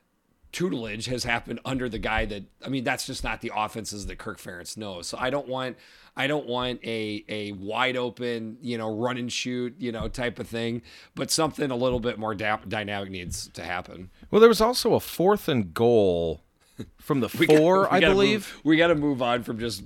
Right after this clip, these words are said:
Speaker 1: ratting on, on Iowa's offense. We can
Speaker 2: But
Speaker 1: talk
Speaker 2: I,
Speaker 1: a little bit more about
Speaker 2: but it,
Speaker 1: Michigan.
Speaker 2: where they kicked a field goal, and they could, the, again,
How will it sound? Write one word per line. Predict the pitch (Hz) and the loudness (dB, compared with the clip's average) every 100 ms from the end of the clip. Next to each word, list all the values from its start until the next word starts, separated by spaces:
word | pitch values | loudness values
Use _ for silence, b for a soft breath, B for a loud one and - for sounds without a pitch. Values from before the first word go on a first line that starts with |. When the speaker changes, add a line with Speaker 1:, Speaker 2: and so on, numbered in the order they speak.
| - | -14
Speaker 1:
ratting | - 113 101 | -6 -4 -4
on, | 104 104 104 | -8 -10 -10
on | 107 107 | -8 -6
Iowa's | 104 107 95 | -4 -4 -6
offense. | 98 101 104 95 | -8 -8 -10 -10
We | 104 | -8
can | 92 | 6
Speaker 2:
But | 190 | 8
Speaker 1:
talk | 185 | 8
Speaker 2:
I, | 196 | 6
Speaker 1:
a | |
little | 208 175 | 2 0
bit | 180 - | -2 -4
more | 98 | -6
about | 151 | 4
Speaker 2:
but | 220 | 6
it, | 208 | 6
Speaker 1:
Michigan. | 208 147 92 90 104 | 4 0 -8 -10 -8
Speaker 2:
where | 180 190 196 | 0 2 2
they | 165 175 | 2 0
kicked | 180 170 | 0 -2
a | 160 | 0
field | 185 175 | 2 4
goal, | 151 | 4
and | 135 | 2
they | 135 | -2
could, | 190 123 | -4 -6
the, | 127 - - - 160 | -10 -12 -14 -12 -6
again, | 165 151 170 | -4 0 2